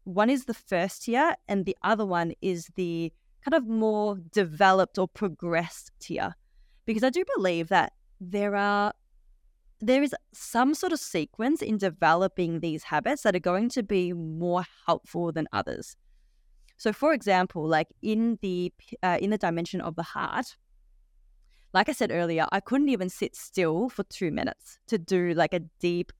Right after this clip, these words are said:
visualization meditation or, like, to drop into that r-, di-,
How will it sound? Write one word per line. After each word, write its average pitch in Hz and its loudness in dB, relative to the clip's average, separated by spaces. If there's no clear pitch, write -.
visualization 165 0
meditation 156 -4
or, 165 2
like, 156 0
to 226 0
drop 175 0
into 180 -4
that 170 2
r-, 160 -8
di-, 175 4